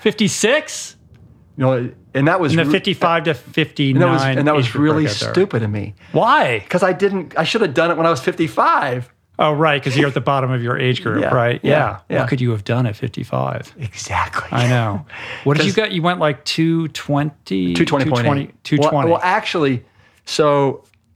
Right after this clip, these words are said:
Speaker 2: <sighs> talking about hard things, right? So,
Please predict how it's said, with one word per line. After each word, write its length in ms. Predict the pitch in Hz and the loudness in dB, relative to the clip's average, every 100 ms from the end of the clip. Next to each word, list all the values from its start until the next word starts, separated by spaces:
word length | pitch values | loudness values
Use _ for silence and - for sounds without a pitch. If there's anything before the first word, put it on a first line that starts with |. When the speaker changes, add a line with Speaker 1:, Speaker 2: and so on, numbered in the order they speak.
| _ _ _ - | _ _ _ -10
Speaker 2:
<sighs> 760 | - - - - - - 247 | -8 -8 -12 -18 -20 -18 -10
talking 240 | 135 139 123 | -2 0 0
about 220 | 120 110 | 0 -2
hard 340 | - 123 110 | -2 -2 -2
things, 420 | - 127 110 95 92 | -4 -2 -2 -4 -4
right? 300 | 113 120 - - - - - - - - _ _ _ _ | -2 -2 -4 -14 -20 -20 -20 -20 -20 -20 _ _ _ _
So, 560 | - 170 156 147 - | -2 2 2 2 -2